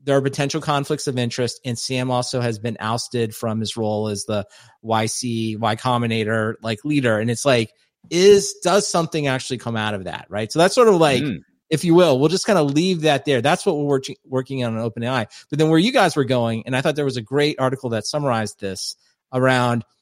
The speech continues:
Speaker 1: well, like, why do, why does everyone really care? And there's a great New York Times article. It's called Inside the A I Arms Race,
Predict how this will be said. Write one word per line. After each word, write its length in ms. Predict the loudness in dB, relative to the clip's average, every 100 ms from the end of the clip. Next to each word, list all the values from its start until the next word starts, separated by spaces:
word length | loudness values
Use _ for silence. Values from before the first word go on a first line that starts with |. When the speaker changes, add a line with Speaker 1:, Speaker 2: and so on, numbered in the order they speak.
| _ _
Speaker 1:
well, 140 | 2 4
like, 160 | 4
why 200 | 2 4
do, 160 | 4 2
why 160 | 0 -4
does 140 | -2
everyone 400 | -2 -2 -2 -2
really 280 | -2 -2 -2
care? 260 | -4 -6 -4
And 120 | -6
there's 140 | -4
a 60 | -6
great 460 | -6 0 2 2
New 120 | 0 0
York 200 | 0 -2
Times 300 | -4 -4 -4
article. 340 | -6 -6 -8
It's 100 | -8
called 240 | -6 -6
Inside 480 | -4 -6 0 0 0
the 160 | -2 -2
A 60 |
I 200 | -2 -2 -4
Arms 360 | -4 -4 -6
Race, 420 | -8 -10 -8 -10